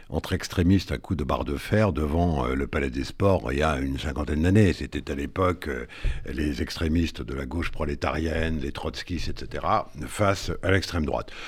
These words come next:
Ça a toujours existé, ça a existé entre les deux guerres, ça a toujours existé dans l'enceinte de l'Assemblée nationale.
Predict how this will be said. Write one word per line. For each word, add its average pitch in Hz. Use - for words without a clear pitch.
Ça -
a 78
toujours 80
existé, 78
ça 87
a -
existé 76
entre 76
les 71
deux 73
guerres, 92
ça -
a 87
toujours 87
existé 85
dans 76
l'enceinte 73
de 67
l'Assemblée 69
nationale. 110